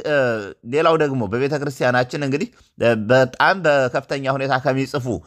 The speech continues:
መምህራን በጣም ብዙ መምህራን እያጋሩ ሲሆን፣ እ፣ ጴጥሮስ አሸናፊ የጻፈውን ደግሞ እንዲህ ላጋራችሁ። ከንቲባ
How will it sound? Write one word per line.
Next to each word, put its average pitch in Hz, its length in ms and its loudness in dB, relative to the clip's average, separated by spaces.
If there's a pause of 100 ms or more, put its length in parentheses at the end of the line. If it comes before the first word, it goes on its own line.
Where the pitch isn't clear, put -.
(200)
መምህራን 139 500 2
በጣም 185 300 0
ብዙ 165 220 -6
መምህራን 143 400 2
እያጋሩ 135 540 2
ሲሆን፣ 185 320 -2 (320)
እ፣ 120 140 6 (120)
ጴጥሮስ 175 380 2
አሸናፊ 160 480 2
የጻፈውን 131 440 0
ደግሞ 156 140 0
እንዲህ 196 180 0
ላጋራችሁ። 147 640 2 (340)
ከንቲባ 202 300 0